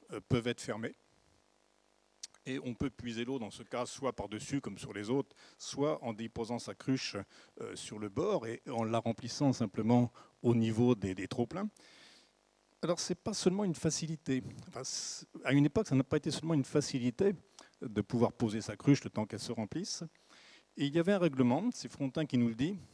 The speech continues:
un règlement qui n'était plus valable à son époque, mais qui était valable à une époque, comme quoi les gens n'avaient le droit de prendre que le trop-plein des fontaines. Ça évite en effet qu'une vingtaine de personnes arrivent avec des récipients, vident la fontaine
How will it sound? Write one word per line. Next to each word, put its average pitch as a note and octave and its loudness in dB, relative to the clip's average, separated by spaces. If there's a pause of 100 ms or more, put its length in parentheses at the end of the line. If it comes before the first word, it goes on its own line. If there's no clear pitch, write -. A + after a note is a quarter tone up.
(340)
un D3+ -2
règlement D3 2
qui C#3 -2
n'était A2+ 0
plus - -4
valable C3+ 0
à G#2+ -2
son G#2+ -6
époque, D3+ -4
mais A#2+ -2
qui - -10
était - -8
valable C3 -2
à - 6
une A#2 4
époque, D3+ -8 (460)
comme D3 0
quoi G3 2
les E3 4
gens G3+ 0
n'avaient D3 -2
le C3+ -2
droit D#3+ -2
de D#3 2
prendre G3 4 (640)
que - 4
le D#3 6
trop-plein F3 0 (1000)
des A#2+ -8
fontaines. G2 -8 (800)
Ça - -8
évite B2+ -4
en A2+ -2
effet D3+ -4
qu'une C3 0
vingtaine A2+ -2
de G#2+ 0
personnes C3 -6
arrivent G#2+ -8
avec F#2+ -16
des G2 -12
récipients, D3+ -14
vident A#2+ -10
la G2+ -8
fontaine C3+ -12